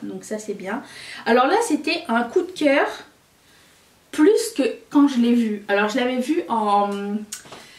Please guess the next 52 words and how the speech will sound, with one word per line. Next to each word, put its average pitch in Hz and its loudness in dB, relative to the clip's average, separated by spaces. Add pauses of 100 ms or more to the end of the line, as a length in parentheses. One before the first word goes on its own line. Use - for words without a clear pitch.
(120)
je - -2
l'avais 247 2
vu 269 2
en 403 2
photo - -2 (180)
et 262 0
pour 247 -2
le 240 2
coup, 277 0
quand 247 0
je 233 -2
l'ai 226 -2 (100)
acheté 247 -2
après - -6 (280)
et 208 -6
que 226 0
je 220 -2
l'ai 220 -2
vu 226 2
arriver 247 0
chez 220 -6
moi, 233 0
je 285 -2
fais, - -10 (540)
avec 202 0
Mathieu, 196 -2
j'ai 220 -4
regardé, 196 -4
je 277 -4
suis 208 -8
comme, 180 -10 (200)
mais 180 -8
ça - -16
va 170 -12
être - -18
trop - -10
petit 208 0 (100)
pour 320 2
moi 302 6
ce 294 -4
truc, 254 -4
il 185 -8
est 175 -12
vraiment 254 -2
comme, 226 -2 (520)
mais 220 0
en 220 2
fait 302 -2
non, 302 4 (160)
il 208 -4
est - -4
de 226 0